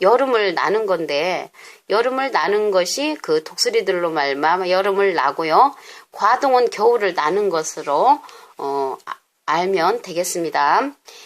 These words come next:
그래서 신명기 이십팔 장 사십구 절에도 보시면 사단을 상징하는 독수리가 있습니다.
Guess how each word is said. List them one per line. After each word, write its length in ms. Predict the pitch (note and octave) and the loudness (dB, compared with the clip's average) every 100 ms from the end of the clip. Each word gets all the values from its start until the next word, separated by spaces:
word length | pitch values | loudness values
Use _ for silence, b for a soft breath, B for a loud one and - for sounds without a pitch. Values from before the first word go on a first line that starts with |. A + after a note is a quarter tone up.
| _ | _
그래서 160 | G3+ A3 | -6 0
신명기 960 | - F#4 G#4+ A4 G#4 E4 G#3+ A3+ A#3 D#3 | 2 4 6 6 6 6 2 0 0 0
이십팔 500 | A#3 - - B3 A3 | -2 -2 -2 -4 -2
장 160 | G#3 | -2
사십구 480 | G#3+ D4 - - A#3 | -2 -4 -4 -8 -6
절에도 340 | G3 E3+ D#3+ | -4 -2 -4
보시면 460 | D#3+ E3+ - D#3 E3+ | -8 -8 -6 -4 -6
사단을 420 | - D4+ D#4 D4 | -4 -2 0 0
상징하는 580 | C4 D#4 D4+ A#3+ F#3 E3 | -4 -6 -6 -4 -4 -6
독수리가 520 | F3 F3 G#3 E3 C#3+ | -10 -8 -6 -6 -6
있습니다. 640 | - - - G3 D#3+ D#3 | -6 -6 -2 -2 -2 -6